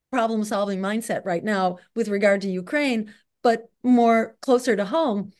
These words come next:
we should be into that problem-solving mindset and non-interference, uh, with Cuba. And Cuba's done some remarkable things. They have a very fabulous healthcare system.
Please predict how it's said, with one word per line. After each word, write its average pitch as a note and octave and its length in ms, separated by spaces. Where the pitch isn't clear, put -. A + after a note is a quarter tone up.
we B3 180
should C4 220
be A#3 140
into A#3+ 240
that F#3 420
problem-solving G3 720
mindset A3 480
and G#3 160
non-interference, A3+ 1120
uh, A3+ 240
with C4 220
Cuba. D#4 580
And A3+ 420
Cuba's C4+ 380
done A#3+ 420
some G#3+ 440
remarkable A3+ 600
things. A3+ 440
They F#3+ 140
have G3 200
a F#3 80
very G#3+ 460
fabulous G3+ 760
healthcare B3+ 340
system. C#4+ 500